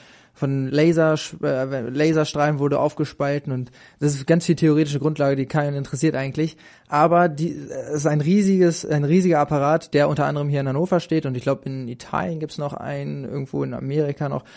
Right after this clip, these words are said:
Jedenfalls wurden dort tatsächlich das erste Mal die Gravitationswellen tatsächlich, ähm, entdeckt und gemessen. Und das, äh, hatte auch unter anderem, also dieser Geo sechshundert, äh,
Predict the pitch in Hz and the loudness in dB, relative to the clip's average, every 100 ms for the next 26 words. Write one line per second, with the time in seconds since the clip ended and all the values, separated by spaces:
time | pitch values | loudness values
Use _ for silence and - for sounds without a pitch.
0 | - - - - _ - _ _ - 170 | -20 -20 -20 -20 _ -20 _ _ 0 4
1 | 208 156 160 185 - - 151 160 151 139 | 6 6 6 6 0 -6 0 2 4 4
2 | 160 196 - - 156 165 160 165 170 156 | 4 2 -4 -6 -2 2 2 2 2 2
3 | 143 156 160 - 156 151 147 143 139 139 | 0 2 0 0 0 0 0 0 0 0
4 | 139 - 147 143 131 135 135 135 127 131 | -2 -2 -2 -2 -2 0 0 -2 -4 -4
5 | 139 131 131 127 - - 127 123 123 135 | -2 -2 -2 -4 -8 -6 -4 -4 -4 -2
6 | 139 160 - 139 120 135 139 - 117 120 | 2 0 0 -4 0 0 0 -4 -10 -12
7 | - - - 143 139 131 - - 156 - | -18 -20 -8 -2 -2 -2 -4 2 2 0
8 | - - 151 147 143 175 175 160 156 156 | -6 -4 -2 0 0 -2 0 0 0 0
9 | 151 170 175 175 160 139 131 127 - 190 | 0 2 2 0 -2 -2 -4 -8 -16 -20
10 | - _ _ _ _ - 135 135 131 143 | -20 _ _ _ _ 0 4 2 2 4
11 | 165 175 147 139 - 175 175 170 165 | 6 6 2 -2 -2 0 0 -4 -4